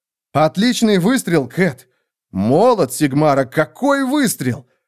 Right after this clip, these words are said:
Никогда в моей...» Его слова затихли, когда он понял, что смотрит ей в глаза и что она смотрит на него таким же пристальным взглядом, что и раньше, когда они обнимались.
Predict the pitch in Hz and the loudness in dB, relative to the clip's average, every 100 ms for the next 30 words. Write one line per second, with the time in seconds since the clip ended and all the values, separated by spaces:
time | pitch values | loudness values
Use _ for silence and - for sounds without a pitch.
0 | _ - 151 165 185 160 208 170 170 165 | _ -4 0 2 0 0 0 0 0 0
1 | 185 127 - _ _ _ _ _ 95 117 | 0 -4 -10 _ _ _ _ _ -4 -2
2 | 175 185 208 214 196 202 233 233 165 123 | 0 0 0 0 0 -2 -2 -4 -2 -2
3 | 113 104 110 113 107 185 170 143 113 - | -4 -2 0 0 -2 -4 -2 -4 -6 -6
4 | 131 117 139 170 151 131 135 147 120 131 | -6 -4 -4 -4 -4 -4 -2 -2 -2 -4
5 | 147 147 196 170 - 165 151 151 156 185 | -4 -2 -4 -4 -4 -4 -2 -2 -2 -2
6 | 170 147 170 175 160 160 151 156 165 151 | -4 -4 -4 -2 -6 -4 -2 -2 -2 -4
7 | 139 180 147 143 156 147 - 135 139 135 | -4 -6 -4 -6 -4 -6 -2 -2 -2 -4
8 | 123 120 170 160 135 120 143 139 175 165 | -6 -4 -4 -4 -6 -6 -4 -4 -4 -4
9 | 98 - 85 - 90 95 90 95 95 98 | -8 -10 -18 -14 -8 -4 -4 -4 -6 -4
10 | 123 131 87 87 - | -6 -6 -8 -12 -20